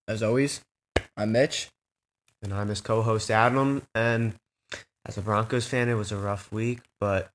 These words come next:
Speaker 2: let, let's, let's, let's get rolling with the start of the weeks, with, where we had K C versus,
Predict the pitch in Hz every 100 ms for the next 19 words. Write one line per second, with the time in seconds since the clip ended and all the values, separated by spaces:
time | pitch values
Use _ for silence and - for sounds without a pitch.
0 | - 117 120 123 104 120 120 - - 135
1 | 139 139 156 - 185 143 160 160 120 110
2 | 110 120 - 135 127 120 120 110 95 -
3 | - - - 117 113 110 117 113 113 113
4 | 107 98 - _ _ _ _ - 170 156
5 | - 165 147 143 -